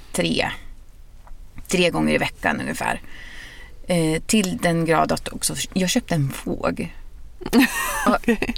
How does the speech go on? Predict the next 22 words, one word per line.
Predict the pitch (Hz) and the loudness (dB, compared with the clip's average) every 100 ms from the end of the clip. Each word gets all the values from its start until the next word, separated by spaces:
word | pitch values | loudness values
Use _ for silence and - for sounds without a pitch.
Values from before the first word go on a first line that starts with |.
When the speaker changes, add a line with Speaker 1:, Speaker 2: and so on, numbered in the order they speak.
| - | 2
Speaker 1:
och, | 202 208 214 190 175 165 - | 6 8 8 8 6 8 8
och | 190 | 8
det | 202 226 | 6 6
var | 202 | 6
inte | 135 135 - | 4 2 0
för | - | 0
att | - - | -2 0
jag | - - | 2 2
liksom | 131 - - 123 - - - - - - - | 0 -2 0 -2 -4 -6 -6 -8 -10 -10 -8
var | - | -2
tjock. | - - - - - - | 0 0 -4 -10 -4 2
Speaker 2:
Nej. | 165 160 160 170 - - - - - | 4 6 4 0 -6 -8 -8 -10 0
Speaker 1:
Utan | 175 165 160 156 | 2 2 4 4
det | 175 | 6
var | 208 170 143 | 6 6 4
för | - | 2
att | - | -2
hålla | - 147 | 0 -2
koll | - - 139 | 0 0 0
på | - | 0
mina, | - - - - - - - - - - - - - | 2 4 4 2 0 -6 -12 -12 -12 -12 -16 -14 -10
eh, | - - - | -6 -4 -4